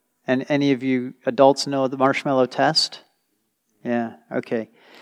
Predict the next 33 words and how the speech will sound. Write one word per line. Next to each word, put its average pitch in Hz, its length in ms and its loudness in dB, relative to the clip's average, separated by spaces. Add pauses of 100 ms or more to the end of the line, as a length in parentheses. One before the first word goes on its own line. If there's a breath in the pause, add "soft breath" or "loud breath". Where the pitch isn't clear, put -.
(180 loud breath)
So 151 140 0
the 139 60 2
marshmallow 165 520 4
test, - 540 -2 (240)
I'm 131 80 -8
gonna 110 100 -6
ruin 127 240 2
it 95 80 -8
for 123 140 0
all 113 80 4
you 107 100 -2
kids, 113 680 -2
but 135 80 -2
that's 120 160 2
okay. 98 400 -10
It's 151 180 -8
not 135 140 4
a - 20 0
fun 110 280 -6
test. - 280 -4
You 123 60 -6
don't 120 100 0
wanna 101 160 -2
take 107 300 -8
it. - 160 -10 (920 loud breath)
<clears throat> 151 480 -8 (1200)
Marshmallow 147 380 2
test 123 380 -2
is 117 360 -8 (500)
you - 60 -16
put 143 160 -2
a 151 40 0
kid 131 360 6